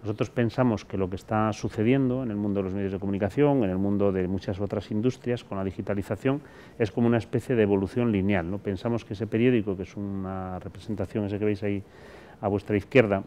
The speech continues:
que es una representación del primer número del diario El País, pues está evolucionando de alguna manera hacia un país en una pantalla, en, hacia un periódico en una pantalla, que, bueno, sí, cambian las cosas, pero de alguna manera nos parece que es una evolución como lineal,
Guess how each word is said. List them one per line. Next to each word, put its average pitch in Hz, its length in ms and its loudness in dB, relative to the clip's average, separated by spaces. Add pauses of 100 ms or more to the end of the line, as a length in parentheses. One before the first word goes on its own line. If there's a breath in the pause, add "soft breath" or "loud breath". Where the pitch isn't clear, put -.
que - 80 -2
es 113 100 -2
una 113 160 4
representación 107 720 0
del 92 120 -2
primer 104 340 0
número 110 340 2
del 107 140 0
diario 107 280 2
El 104 100 2
País, 127 420 2 (500 loud breath)
pues - 180 -10
está 101 320 2
evolucionando 101 680 2
de 90 60 2
alguna 101 360 0
manera 117 600 0
hacia 123 400 -2 (160)
un 104 340 -2
país 120 540 2 (160)
en 98 80 -6
una 95 180 -2
pantalla, 120 460 2
en, 104 420 -8
hacia 110 160 -4
un 107 80 2
periódico 113 460 6
en 104 80 -2
una 104 140 -4
pantalla, 131 500 0 (340 loud breath)
que, - 80 -6
bueno, 120 380 6
sí, 120 380 2
cambian 117 420 8
las 104 160 0
cosas, 131 460 0
pero 107 300 4
de 101 80 4
alguna 113 280 4
manera 127 300 4
nos 117 200 2
parece 110 340 2
que 113 60 -4
es 110 80 -4
una 120 120 0
evolución 110 440 -2
como 98 300 0
lineal, 90 480 0